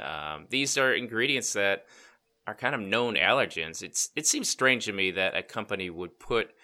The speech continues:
a face mask together that has known allergens in it. On the other hand, it's still gonna be a small, uh, number of people or a small percentage of the population that would react to this.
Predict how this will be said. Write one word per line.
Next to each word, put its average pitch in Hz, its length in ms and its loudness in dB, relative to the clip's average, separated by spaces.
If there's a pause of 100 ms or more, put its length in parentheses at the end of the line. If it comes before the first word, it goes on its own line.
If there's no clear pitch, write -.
(140)
a - 80 -6
face - 380 2
mask 98 320 2
together 95 460 0
that 87 160 -2
has 98 300 2
known 95 380 -2
allergens 92 600 -2
in 107 180 0
it. 82 240 0 (400)
On 127 140 10
the 135 100 6
other 135 180 8
hand, 104 380 2 (460)
it's - 160 -2
still 156 260 4
gonna 123 180 6
be 101 140 4
a 92 100 6
small, 98 480 2
uh, 87 240 -4
number 104 360 0
of - 120 -8
people 101 520 -4
or - 80 -4
a - 40 -4
small 107 300 -2
percentage 113 640 0
of 107 100 0
the 101 80 -6
population 98 640 0
that 90 140 -4
would 92 200 -8
react 82 380 -4
to 107 80 -6
this. 131 360 -4